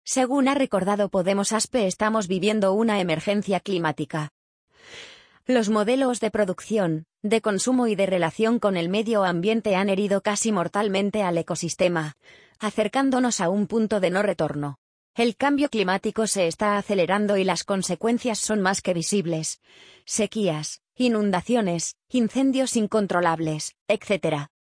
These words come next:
Cada vez se hace más evidente la relación entre el cambio climático y la destrucción del planeta.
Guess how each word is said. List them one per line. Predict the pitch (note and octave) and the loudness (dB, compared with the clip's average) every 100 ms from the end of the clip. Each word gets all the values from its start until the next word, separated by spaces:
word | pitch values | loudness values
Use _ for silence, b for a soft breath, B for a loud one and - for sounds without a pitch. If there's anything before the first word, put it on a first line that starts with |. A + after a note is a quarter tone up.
| _ - | _ -2
Cada | C#4 C4 | 0 2
vez | G3+ G#3+ | 0 0
se | - G3 | 0 0
hace | F#3 F3+ | 2 0
más | F#3+ A3 | 0 0
evidente | A#3+ G3+ F3+ G3+ A3 | 0 0 0 0 0
la | G3 | 0
relación | G3 F3 D3+ - A3+ | 0 -2 -2 0 2
entre | G3+ G3 F#3+ | 2 0 0
el | F#3 F#3+ | 0 0
cambio | A#3 A#3 G#3+ | 0 2 0
climático | - F#3+ F3+ G#3 G#3+ G#3 G3 | 0 -2 0 -2 -2 0 2
y | |
la | G3+ F#3+ | 2 0
destrucción | F3+ - D#3+ - A#3 A3+ | -2 -4 -8 -2 -2 0
del | G3 | -2
planeta. | F3+ D#3+ D3+ C#3+ D3 | -2 -2 -2 -4 -8